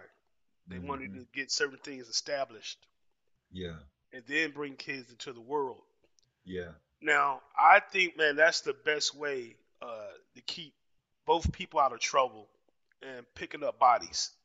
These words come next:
Speaker 1: <laughs> along the way, right?
Speaker 2: Yeah. Did they marry young?
Speaker 1: Yeah, they married young. So I think people
Speaker 2: How
Speaker 1: should,
Speaker 2: old?
Speaker 1: they, man, they, they got married at probably twenty-one.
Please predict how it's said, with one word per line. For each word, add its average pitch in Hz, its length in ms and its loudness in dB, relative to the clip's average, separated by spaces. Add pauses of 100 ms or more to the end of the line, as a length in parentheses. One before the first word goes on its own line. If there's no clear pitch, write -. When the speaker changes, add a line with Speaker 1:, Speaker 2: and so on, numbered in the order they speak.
Speaker 1:
<laughs> - 180 -8
along 139 380 0
the 139 80 -10
way, 139 260 -2
right? 123 280 -10 (360)
Speaker 2:
Yeah. 101 200 2
Did 101 180 2
they 107 80 12
marry 110 320 4
young? 123 300 -2 (260)
Speaker 1:
Yeah, 143 160 2
they 147 120 0
married 165 320 6
young. 147 260 2 (340)
So - 160 4
I 180 140 10
think 190 240 -4
people 127 200 2
Speaker 2:
How - 80 2
Speaker 1:
should, 123 140 6
Speaker 2:
old? - 80 -12 (640)
Speaker 1:
they, 175 160 6 (100)
man, 135 260 -6
they, 165 200 4
they - 180 -6
got 160 220 4
married 143 480 2 (140)
at 131 180 -14
probably 135 240 -2
twenty-one. 127 560 -10